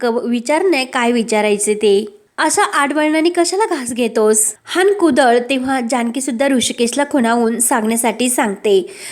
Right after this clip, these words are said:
तेव्हा ऋषिकेश म्हणतो की, "जानकीच्या मनामध्ये हा विचार आला होता,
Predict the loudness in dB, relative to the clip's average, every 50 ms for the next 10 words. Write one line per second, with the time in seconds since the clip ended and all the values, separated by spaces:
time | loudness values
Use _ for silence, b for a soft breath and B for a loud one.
0 | B B -2 0 2 2 2 2 2 2 0 -2 -2 -2 -2 0 0 2 2 2
1 | 2 0 0 0 0 0 0 0 0 0 -2 -4 -4 -2 0 2 2 2 2 0
2 | 0 0 0 -2 0 0 2 2 2 0 B B B B B -8 -2 0 0 2
3 | 2 0 2 2 0 0 0 -2 -2 -2 0 0 0 0 -2 -2 -2 -2 -2 -2
4 | -2